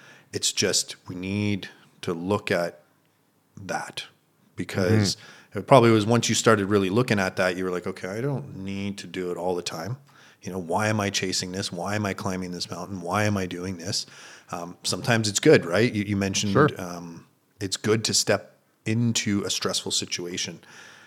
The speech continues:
Speaker 1: Um, we just have to manage it well, you know, um, <laughs> because there's enough stress going on in life.
Speaker 2: Yeah, I found that to be one of the difficult ones because I was always sort of an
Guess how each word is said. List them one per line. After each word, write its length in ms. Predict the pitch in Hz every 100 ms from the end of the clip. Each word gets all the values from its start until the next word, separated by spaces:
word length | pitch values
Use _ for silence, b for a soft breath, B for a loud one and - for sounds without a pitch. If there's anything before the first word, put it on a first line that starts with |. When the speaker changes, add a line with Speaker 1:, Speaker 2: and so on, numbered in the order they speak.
| b b _
Speaker 1:
Um, 580 | 92 87 87 85 82 78 _ _ _ _ _ _ _ -
we 100 | 104
just 140 | 104
have 80 | 110
to 60 | 107
manage 520 | 90 90 95 98 85
it 140 | 82
well, 360 | 78 78 76 - - -
you 120 | 90
know, 320 | 82 82 101 - -
um, 180 | 90 85 -
<laughs> 20 |
because 300 | - - 101
there's 160 | 95 90
enough 240 | 85 82
stress 300 | - 90 90
going 240 | - 85 -
on 160 | 82
in 120 | 92 85
life. 300 | - - - b b b b b b b b b b
Speaker 2:
Yeah, 140 | 151
I 40 | 156
found 260 | 185 190
that 120 | 147
to 80 | 143
be 120 | 143
one 160 | 127 123
of 60 | 117
the 60 |
difficult 440 | 113 131 170 165 107
ones 320 | 82 80 -
because 380 | 104 95 104 104
I 60 |
was 320 | 95 95 - - -
always 340 | 120 120 113 104
sort 160 | 113
of 100 | 98
an 260 | 95 95